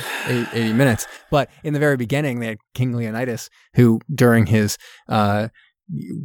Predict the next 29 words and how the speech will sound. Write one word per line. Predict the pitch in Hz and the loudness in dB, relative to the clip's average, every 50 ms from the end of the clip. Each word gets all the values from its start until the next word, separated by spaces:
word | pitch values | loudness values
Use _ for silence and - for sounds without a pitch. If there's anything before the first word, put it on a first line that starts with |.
| 131 | -2
growing | 120 - 127 117 110 107 110 | 4 6 6 6 6 6 4
up | 120 117 _ - | 4 2 _ 4
period, | 123 110 104 104 101 101 101 107 | 4 4 4 4 2 2 0 0
he | 98 113 | 2 2
had | 110 101 | 2 2
to | 110 | 2
go | 104 120 107 107 | 4 4 4 4
into | 104 101 - | 2 0 0
the | 113 104 | -2 0
wilds | 101 107 110 110 107 104 104 101 98 - - - | 2 2 4 4 2 2 0 -2 -2 -4 -8 -6
and | - 107 107 104 104 101 101 101 101 113 120 117 | -6 -4 -4 -2 -2 -2 -2 -2 -4 -4 -6 -4
kinda | - - 113 107 | 0 2 2 2
survive. | 101 - 107 104 117 113 117 110 107 104 101 123 | 2 0 0 2 2 4 4 4 2 0 -2 -2
And | 110 107 | -2 0
part | - 110 107 104 | 2 2 2 2
of | 104 | 2
his | 101 98 | -2 -2
survival | - - 107 104 104 107 104 101 101 101 101 104 - - - | -4 -4 -2 0 0 0 0 -2 -2 -2 -4 -4 -8 -8 -6
apparently | 107 104 - - 156 165 156 123 110 | -6 -4 -2 -2 -2 -2 -2 -2 -2
was | 110 117 - | -4 -4 -4
eating | - 123 120 127 127 135 | -4 -4 -4 -4 -4 -6
some | - - 135 | -6 -8 -6
Subway | - - 151 147 147 | -4 -2 -2 0 0
sandwiches. | 143 - 160 165 160 156 - 123 117 - | 0 0 -2 -2 -2 -2 -2 -2 -2 -2
And | 139 131 | -2 -2
that | 135 147 | -2 -2
was | 139 127 | -2 -2
the | 147 143 | -2 -2
joke. | 143 160 143 120 - - | 0 0 0 0 -2 -6